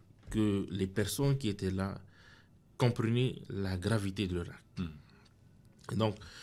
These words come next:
Speaker 1: c'est dans ce contexte-là.
Speaker 2: Mhm.
Speaker 1: Je ne peux pas prendre ce verset-là et
Speaker 2: Et
Speaker 1: dire,
Speaker 2: le sortir
Speaker 1: ok,
Speaker 2: de son contexte, hein.
Speaker 1: si Néhémie a fait ça,
Speaker 2: Voilà.
Speaker 1: moi aussi je peux, en
Speaker 2: Mhm.
Speaker 1: tant que leader
Speaker 2: Mhm.
Speaker 1: ou en tant que parent,
Speaker 2: Mhm.
Speaker 1: me mettre à arracher les cheveux.
Speaker 2: C'est ça.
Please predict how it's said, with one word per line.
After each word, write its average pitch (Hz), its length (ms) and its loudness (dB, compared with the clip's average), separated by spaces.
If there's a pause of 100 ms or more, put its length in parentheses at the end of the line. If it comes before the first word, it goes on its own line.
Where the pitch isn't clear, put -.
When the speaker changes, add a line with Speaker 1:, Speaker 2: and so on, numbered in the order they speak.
(240)
Speaker 1:
c'est - 140 -4
dans 113 140 2
ce 135 120 4
contexte-là. 95 560 -2 (460)
Speaker 2:
Mhm. 85 60 -12 (400)
Speaker 1:
Je 95 200 0
ne 95 80 2
peux 117 280 4
pas 101 300 -6 (120)
prendre 104 300 4
ce 95 180 -4
verset-là 92 720 0
et 95 40 0
Speaker 2:
Et 95 40 0
Speaker 1:
dire, 95 220 0
Speaker 2:
le 120 40 0
sortir 95 340 0
Speaker 1:
ok, 95 60 0
Speaker 2:
de 95 40 -6
son 92 140 -2
contexte, 90 440 -2
hein. - 20 2
Speaker 1:
si 117 160 4
Néhémie 127 540 8
a 107 80 4
fait 98 160 0
ça, 98 380 0
Speaker 2:
Voilà. 87 200 2 (300)
Speaker 1:
moi 135 240 6
aussi 135 320 4
je 117 120 2
peux, 113 220 4
en 98 140 4
Speaker 2:
Mhm. 98 60 6
Speaker 1:
tant 104 140 6
que 104 100 0
leader 101 520 6
Speaker 2:
Mhm. 98 240 4 (220)
Speaker 1:
ou 92 160 -4
en 92 60 -2
tant 101 160 -2
que 92 140 -2
parent, 90 540 -4 (440)
Speaker 2:
Mhm. 85 120 -4 (540)
Speaker 1:
me 90 80 0
mettre 107 280 4
à 90 220 2
arracher 101 380 6
les 98 100 4
cheveux. 101 480 4
Speaker 2:
C'est 101 180 4
ça. 82 200 -4